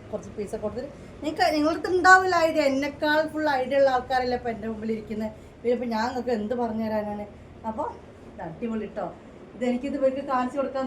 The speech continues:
തോന്നില്ല ട്ടോ. ഞാൻ എടുത്താലോ എന്നാണ് എനിക്ക് തോന്നുന്നത്. ഇനി വേറെ കാണാം, അടുത്ത കളർ കാണാം. ലെങ്ത് ഓഫ് എടുത്തൊക്കെ സെയിം തന്നെയാണ്, റേറ്റ് സെയിം തന്നെയാണ്. all India delivery, cash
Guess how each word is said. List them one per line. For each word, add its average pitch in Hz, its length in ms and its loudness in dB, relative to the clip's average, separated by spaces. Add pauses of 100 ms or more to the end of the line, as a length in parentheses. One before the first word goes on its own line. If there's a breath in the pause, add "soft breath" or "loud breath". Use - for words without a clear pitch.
തോന്നില്ല 233 360 -2
ട്ടോ. 180 120 -6 (1080)
ഞാൻ 226 140 0
എടുത്താലോ 226 380 2
എന്നാണ് 220 140 2
എനിക്ക് 208 220 -2
തോന്നുന്നത്. 175 320 0 (1200)
ഇനി 302 160 2
വേറെ 320 240 8
കാണാം, 208 280 2 (380)
അടുത്ത 214 260 -10
കളർ 226 180 -2 (100)
കാണാം. 247 220 0 (500)
ലെങ്ത് 233 280 -2
ഓഫ് 285 120 2
എടുത്തൊക്കെ 302 400 -2
സെയിം 294 260 0
തന്നെയാണ്, 294 300 -2 (140)
റേറ്റ് 208 340 -8
സെയിം 269 200 -4 (100)
തന്നെയാണ്. 285 320 -8 (120)
all 214 200 -6
India 185 280 -8
delivery, 269 340 -4 (120)
cash 202 280 -4